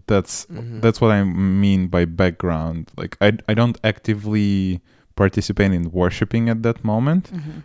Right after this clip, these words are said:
Speaker 1: but it's still something that fills you in or fuels you on
Speaker 2: Mm-hmm.
Speaker 1: what you're creating.
Speaker 2: Yeah.
Speaker 1: So I can, I, I can do some ministry things related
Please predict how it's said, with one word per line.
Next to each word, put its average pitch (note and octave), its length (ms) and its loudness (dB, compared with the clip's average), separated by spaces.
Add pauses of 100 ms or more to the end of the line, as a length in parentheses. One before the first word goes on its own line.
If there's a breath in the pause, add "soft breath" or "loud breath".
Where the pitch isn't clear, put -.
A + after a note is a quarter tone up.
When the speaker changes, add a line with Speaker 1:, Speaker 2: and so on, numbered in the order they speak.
Speaker 1:
but G#2 120 4
it's G2+ 140 2
still A2 280 0
something G2 400 -2
that F2+ 140 -4
fills F#2 380 -4
you F2+ 120 0
in F2 200 -2
or E2+ 100 -2
fuels E2 600 -4
you E2 400 -4 (460)
on F2 120 -2
Speaker 2:
Mm-hmm. E2+ 100 -2
Speaker 1:
what E2+ 220 -2
you're E2 160 2
creating. D#2+ 500 -6
Speaker 2:
Yeah. D#2+ 140 -12 (480 loud breath)
Speaker 1:
So G#2 120 0
I G2+ 100 6
can, A#2 260 -2
I, G#2+ 220 0
I A2 80 2
can A#2+ 240 0
do A2+ 160 2
some F#2 480 -2
ministry F#2 480 -2
things F2 640 -4
related E2+ 380 -2